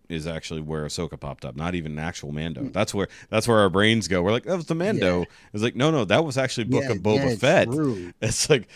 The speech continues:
Speaker 1: but that was his episodes of Book of Boba Fett, which, you know, that was, what, Mando season two point five. So
Speaker 2: Yeah.
Speaker 1: it, it,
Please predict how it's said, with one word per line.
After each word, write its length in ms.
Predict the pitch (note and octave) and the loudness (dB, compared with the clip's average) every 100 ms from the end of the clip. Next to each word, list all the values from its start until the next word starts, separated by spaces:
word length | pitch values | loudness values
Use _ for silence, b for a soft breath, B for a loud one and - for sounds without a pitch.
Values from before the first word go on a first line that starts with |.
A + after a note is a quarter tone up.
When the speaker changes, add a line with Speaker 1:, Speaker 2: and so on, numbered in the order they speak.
| B - | B -2
Speaker 1:
but 100 | A2+ | 2
that 120 | A#2+ | 4
was 160 | A#2+ - | 2 2
his 340 | A#2 C3 A#2 | 4 4 2
episodes 500 | A#2+ B2 B2+ G#2 F2+ | -2 -2 0 0 0
of 100 | E2+ | -2
Book 180 | G2+ G2 | -2 -2
of 80 | F2+ | -2
Boba 240 | F#2 D#2+ | -2 -2
Fett, 240 | - D3+ F2+ | 0 2 2
which, 260 | F2 - | -2 -6
you 80 | G#2 | -4
know, 80 | F2 | -2
that 160 | E2 F2+ | 0 0
was, 260 | E2+ - - | -2 -6 -4
what, 200 | F2+ D2+ | -4 0
Mando 280 | F2 F2 E2+ | 0 0 -2
season 300 | F#2 E2 D#2+ | -4 -6 -6
two 120 | F#2 | -8
point 220 | D#2+ D#2+ | -8 -10
five. 340 | - G#2 D#2 C#2 B B B B B | -6 -4 -4 -8 B B B B B
So 460 | - C3 G2+ F#2+ - B B B | -2 2 2 -2 -8 B B B
Speaker 2:
Yeah. 200 | A#2+ A2 | -14 -4
Speaker 1:
it, 140 | A2 - | -4 -2
it, 260 | A#2+ A#2+ | 0 -2